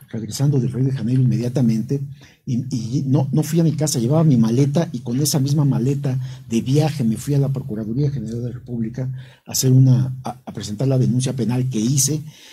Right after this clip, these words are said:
y de ahí me trasladé a la C N D H, es decir, andaba con la maleta de viaje cargando, pero cuando yo llegué a la C N D H,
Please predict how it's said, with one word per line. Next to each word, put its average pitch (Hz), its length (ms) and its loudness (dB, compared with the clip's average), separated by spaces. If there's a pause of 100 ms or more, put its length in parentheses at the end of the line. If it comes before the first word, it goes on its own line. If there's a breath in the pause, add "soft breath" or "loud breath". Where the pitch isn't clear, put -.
(180 loud breath)
y 160 120 4
de 214 140 6
ahí 165 420 4
me 123 120 0
trasladé 117 560 -2
a 170 40 2
la 135 140 0
C 135 160 -4
N 151 120 -2
D 131 180 -2
H, 139 380 -4
es 113 120 -8
decir, 135 340 0 (280 loud breath)
andaba 151 360 -2
con 127 140 0
la 107 100 -4
maleta 127 360 -2
de 113 80 0
viaje 127 280 -2
cargando, 143 540 0 (340 loud breath)
pero 120 160 -2
cuando 117 240 0
yo 151 160 4
llegué 170 240 2
a 170 40 2
la 151 120 0
C 151 120 -2
N 151 160 0
D 151 200 0
H, 143 340 -4